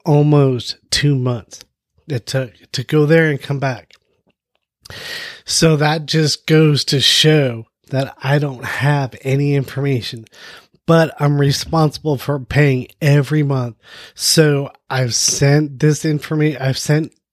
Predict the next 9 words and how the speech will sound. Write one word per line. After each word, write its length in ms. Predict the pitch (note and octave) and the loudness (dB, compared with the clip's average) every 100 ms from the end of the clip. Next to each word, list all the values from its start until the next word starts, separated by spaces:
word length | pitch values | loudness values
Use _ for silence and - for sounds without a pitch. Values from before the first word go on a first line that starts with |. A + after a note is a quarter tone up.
| _ _ - | _ _ -4
emails 560 | E3+ F3 F3+ F3+ D3 | 0 2 4 2 0
and 160 | B2+ B2 | -4 -2
letter-, 280 | C#3 E3 D#3+ | 0 0 0
I've 160 | D3 C3+ | -2 0
sent 200 | E3+ E3 | 0 0
letters, 460 | D#3 D3+ C#3+ B2 A#2+ | 0 -2 -2 -6 -8
lots 300 | B2 D3 - | -4 -4 -2
of 60 | |
letters 520 | C3+ B2+ B2 G#2+ - | -4 -4 -8 -12 -16